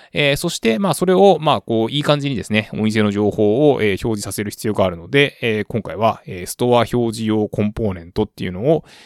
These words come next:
えー、クレメントさんの方で、こう、すでに作ってくださったものがあるので、えー、まあ、その、えー、ストアコンポーネントを、えー、使う形で、まあ、そこにそのオブジェクトアイディーとか、まあ、ヒットとか、えー、必要な情報を渡してやると。で、あと、まあ、あの、アセッ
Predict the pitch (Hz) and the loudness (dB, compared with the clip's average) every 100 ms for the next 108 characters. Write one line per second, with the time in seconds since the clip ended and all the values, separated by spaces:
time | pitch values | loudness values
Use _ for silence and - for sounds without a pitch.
0 | _ 117 107 - 120 110 95 90 95 90 | _ 0 0 2 0 0 -2 -6 -8 -8
1 | 95 110 147 147 101 92 123 92 78 - | -2 0 2 2 0 -4 -4 -4 -6 -12
2 | - - 98 98 92 101 - 92 98 90 | -12 -8 -8 -6 -6 -6 -8 -6 -6 -6
3 | 90 110 92 85 143 - - - - _ | -6 -4 -4 -4 -4 -4 -14 -20 -20 _
4 | 120 107 104 95 104 98 104 95 - 120 | 0 0 0 0 0 -2 -4 -8 -4 0
5 | 101 104 92 101 85 90 147 165 107 101 | 0 0 -4 -6 -8 -4 2 2 2 -2
6 | - 107 85 - - 156 165 - 143 123 | -2 -4 -4 -6 -10 -2 0 0 -2 -2
7 | 123 120 110 107 98 95 98 101 - 101 | 0 0 0 -4 -2 -2 -2 -4 -2 -2
8 | 92 90 87 - 95 - 98 95 - - | -2 -8 -10 -8 -10 -10 -10 -10 -12 -14
9 | 82 - - _ _ _ - 107 - 110 | -16 -14 -16 _ _ _ -6 -4 0 0
10 | 101 104 95 101 131 165 - 98 95 - | 0 -2 -2 2 4 2 0 -6 -6 -4
11 | 143 135 80 85 - - _ _ _ _ | -4 -4 -6 -10 -14 -16 _ _ _ _
12 | _ _ - 180 160 196 190 170 135 113 | _ _ -2 0 2 4 4 6 4 4
13 | 113 107 117 | 2 0 0